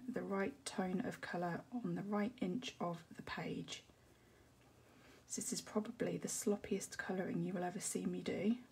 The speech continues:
but it is just about getting the right bit in the right place,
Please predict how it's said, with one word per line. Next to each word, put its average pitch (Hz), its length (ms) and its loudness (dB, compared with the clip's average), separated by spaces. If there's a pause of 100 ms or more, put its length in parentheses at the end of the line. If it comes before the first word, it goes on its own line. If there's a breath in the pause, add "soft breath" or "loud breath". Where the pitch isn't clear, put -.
(1000 loud breath)
but - 100 0
it 247 80 2
is 196 160 2
just - 280 -2
about - 300 0
getting 180 380 2 (200)
the 185 80 2
right 180 320 2
bit - 340 0 (120)
in 185 200 0
the 180 60 0
right 175 300 0
place, - 560 0